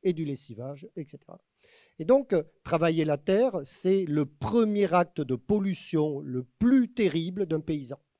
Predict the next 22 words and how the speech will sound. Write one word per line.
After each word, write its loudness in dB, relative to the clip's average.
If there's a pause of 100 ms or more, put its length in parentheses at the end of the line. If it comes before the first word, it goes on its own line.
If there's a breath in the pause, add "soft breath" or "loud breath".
(2250)
Donc, 2
on 4
a 4
continué 0
avec 0
ça -4 (600)
et -2
on 2
s'est -2
rendu 2
compte 0
que 0
l'azote, 2
elle 0
va 0
suivre -2
tout -6
un 0
cheminement. -2
D'abord 4
une 2
litière -2